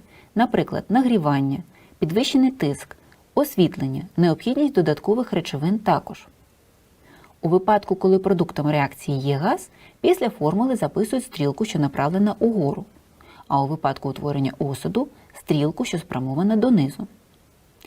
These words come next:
Якщо у реакції і продукт, і реагент є газами або нерозчинними речовинами,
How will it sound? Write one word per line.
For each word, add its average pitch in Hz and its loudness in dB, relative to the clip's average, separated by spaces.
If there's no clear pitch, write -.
Якщо 185 2
у 185 4
реакції 165 0
і 196 4
продукт, 156 -2
і 196 2
реагент 143 0
є 151 -2
газами 151 2
або 160 0
нерозчинними 170 0
речовинами, 156 -2